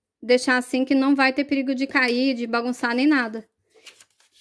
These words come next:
Eu espero do fundo do meu coração que todo mundo goste dessa nova ideia.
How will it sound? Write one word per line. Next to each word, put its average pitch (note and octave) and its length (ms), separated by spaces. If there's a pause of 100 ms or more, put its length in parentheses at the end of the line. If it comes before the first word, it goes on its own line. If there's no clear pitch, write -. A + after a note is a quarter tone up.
(3500)
Eu A#3 100
espero A#3 320
do A#3 100
fundo D4+ 260
do E4+ 60
meu D4+ 160
coração C4+ 460
que C#4+ 80
todo C#4+ 180
mundo D4+ 240
goste A#3 480
dessa A#3 280
nova G#3 180
ideia. A#3 640